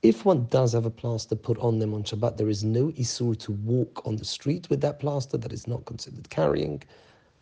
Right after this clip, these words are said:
It is considered almost like part of their body, and that is not a problem at all. One should not put any cream on the plaster that is designed to heal the person, as this would constitute to refu'ah, which is asur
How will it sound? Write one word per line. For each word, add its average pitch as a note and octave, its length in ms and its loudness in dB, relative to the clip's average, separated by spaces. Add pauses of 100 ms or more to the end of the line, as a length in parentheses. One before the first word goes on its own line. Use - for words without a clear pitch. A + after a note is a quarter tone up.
(180)
It G#2 120 0
is G2+ 100 -4
considered G#2+ 480 -4
almost G#2 340 -2
like - 220 -10
part - 300 -6
of - 100 -18
their - 140 -10
body, A2 440 6 (420)
and G2+ 140 -2
that A2+ 140 4
is G#2 140 0
not - 100 -2
a C#3 60 -4
problem A2+ 320 -4
at - 160 -2
all. A#2 200 2 (600)
One B2 180 8
should A#2+ 220 2
not D#3 240 4
put - 200 0
any C3+ 240 2
cream C3 640 0 (600)
on B2 200 8
the G#2+ 80 2
plaster A2+ 520 -6
that G#2+ 160 -2
is G2+ 120 -2
designed A2 520 -2
to - 80 -8
heal D3 260 2
the C#3+ 80 2
person, A#2 580 0
as G2+ 220 -4
this C3+ 300 -4
would A#2 160 -6
constitute A#2 760 -4
to A2 220 0
refu'ah, A2+ 680 0 (160)
which A#2 220 -6
is G#2+ 120 -8
asur C3 560 0